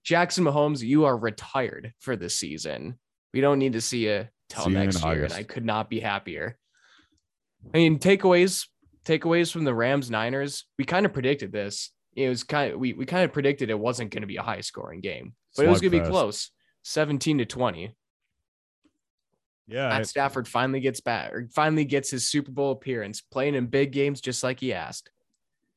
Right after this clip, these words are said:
Speaker 2: Yeah, I, I could not be happier. That was my, my only emotion after that. I mean, obviously fun to pick a team preseason
Speaker 1: And a
Speaker 2: that's
Speaker 1: comeback
Speaker 2: gonna
Speaker 1: on
Speaker 2: be
Speaker 1: top of that, too.
Speaker 2: Right.
Speaker 1: Being, being down
Speaker 2: The nature of the
Speaker 1: seventeen seven.
Speaker 2: game, too.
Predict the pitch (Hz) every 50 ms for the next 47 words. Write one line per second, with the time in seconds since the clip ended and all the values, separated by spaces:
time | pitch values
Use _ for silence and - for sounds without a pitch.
0 | _ _ _ _ _ _ _ _ _ _ _ _ _ _ _ 120 120 - 160 127
1 | 107 - _ _ _ _ _ - 107 113 117 113 - 113 123 123 120 - - 139
2 | 123 120 123 120 123 117 123 117 101 95 101 104 104 90 - 104 95 95 95 107
3 | 131 139 147 151 135 139 139 127 113 101 90 _ _ _ _ _ _ _ _ _
4 | - 107 117 110 107 123 127 131 131 131 127 120 113 110 - _ _ _ _ 95
5 | 101 92 92 95 98 101 98 - - 104 104 98 90 98 101 101 - - 92 98
6 | 95 95 92 - 92 90 87 85 85 92 90 87 87 85 - - 95 90 87 80
7 | _ - - - _ - 107 98 98 98 95 95 95 95 92 - - - _ -
8 | 107 90 - 101 92 - 92 85 - - 98 98 95 90 85 80 - 90 92 87
9 | 87 - 147 92 85 82 90 131 - - - 101 104 104 87 110 107 110 110 -
10 | 127 123 135 139 - 113 104 101 95 90 90 _ - - 127 107 104 104 110 113
11 | _ _ _ _ 104 113 123 127 135 131 127 131 131 117 - _ _ _ - 143
12 | 151 147 143 139 147 143 - 107 104 101 107 117 131 123 110 101 92 90 78 -
13 | - 92 92 92 - - - 87 95 95 85 76